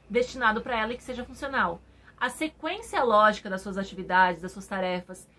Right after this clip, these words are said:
a prioridade das tarefas a serem feitas, isso sim é organização. E quando você tem isso muito bem organizado,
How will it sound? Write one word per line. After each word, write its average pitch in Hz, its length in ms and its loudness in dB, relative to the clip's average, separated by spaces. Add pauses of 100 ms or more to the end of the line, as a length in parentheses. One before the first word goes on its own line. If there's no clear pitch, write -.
(120)
a 220 100 -2
prioridade 240 720 6
das 202 180 0
tarefas 196 380 -2
a 190 40 -10
serem 185 260 -8
feitas, - 540 -6 (100)
isso 311 340 -4
sim - 280 -10 (100)
é 254 80 -4
organização. 247 720 0 (460)
E 311 80 -14
quando 330 180 -6
você 320 180 -6
tem 269 240 -10
isso 240 180 -12
muito 311 220 -8
bem 233 180 -4
organizado, 196 680 0